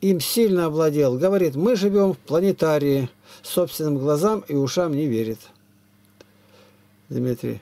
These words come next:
«А вы знаете, где он хоть сейчас?» Сергей.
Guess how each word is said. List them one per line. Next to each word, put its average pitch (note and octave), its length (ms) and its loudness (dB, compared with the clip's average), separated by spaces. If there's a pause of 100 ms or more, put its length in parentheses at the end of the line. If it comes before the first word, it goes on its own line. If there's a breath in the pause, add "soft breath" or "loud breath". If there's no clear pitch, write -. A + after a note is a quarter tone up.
«А D3 160 -2
вы E3 160 2
знаете, G3+ 400 0
где C#3+ 140 0
он C3 100 0
хоть C3 180 -4
сейчас?» - 540 -6 (460 soft breath)
Сергей. A#2 480 -8